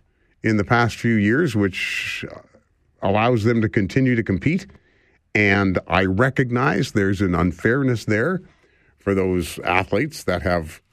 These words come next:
you know, worked for years to get to the games are, and, and are clean. But there's also <laughs> an unfairness to the other athletes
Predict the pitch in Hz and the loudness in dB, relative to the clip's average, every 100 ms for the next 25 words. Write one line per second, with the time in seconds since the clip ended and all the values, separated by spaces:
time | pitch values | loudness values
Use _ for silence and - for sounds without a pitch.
0 | - 104 90 110 92 107 - 113 107 110 | -4 -2 0 0 -2 -4 -4 -2 0 2
1 | 127 123 - 117 123 - 107 101 104 110 | 0 -2 -2 0 0 0 -2 0 2 0
2 | 101 95 - 104 - 90 90 87 - 90 | -2 -6 -2 -2 -2 0 0 0 -2 -2
3 | 87 104 135 - 104 117 180 185 - - | 0 0 0 -2 0 0 0 -2 -6 -20
4 | - _ 117 - 127 123 104 113 107 - | -20 _ -4 0 2 2 2 0 -2 -4
5 | - - 139 131 135 117 120 123 - _ | -4 -2 0 0 0 2 0 -2 -8 _
6 | _ _ _ _ - 127 123 117 139 175 | _ _ _ _ -2 2 2 2 2 2
7 | 131 98 92 101 123 170 - | 2 2 2 0 -2 -4 -12